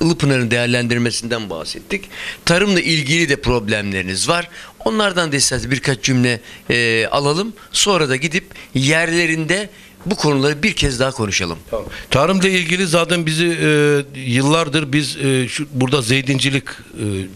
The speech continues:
Speaker 2: menşur biliyorsunuz Orhan Gazi Kemlik. Ama biz yıllardır bu zeytinciliğe şey yapamadık. Yani meyveciliğe yönlenemedik, yönlendirmediler.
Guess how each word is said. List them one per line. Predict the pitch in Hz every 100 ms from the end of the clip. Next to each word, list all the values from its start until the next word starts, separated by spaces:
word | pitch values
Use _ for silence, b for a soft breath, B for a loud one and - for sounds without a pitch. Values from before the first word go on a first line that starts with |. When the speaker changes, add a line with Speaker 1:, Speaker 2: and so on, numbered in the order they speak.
| -
Speaker 2:
menşur | 113 107 101 98
biliyorsunuz | 95 101 - 98
Orhan | 98 104 101
Gazi | 98 98 98 101 101 101
Kemlik. | 104 101 92 113 - B B B B
Ama | 135 151
biz | 151 143
yıllardır | 165 170 151 156
bu | 165 160 - 139 135 139
zeytinciliğe | 127 147 147 135 139 151 151 - 98
şey | -
yapamadık. | 135 123 104 87 92
Yani | 117 110 90
meyveciliğe | 104 117 135 135 123 135 147 147
yönlenemedik, | 123 120 127 131 131 131 113 78 82
yönlendirmediler. | 107 117 120 120 127 123 90 87 113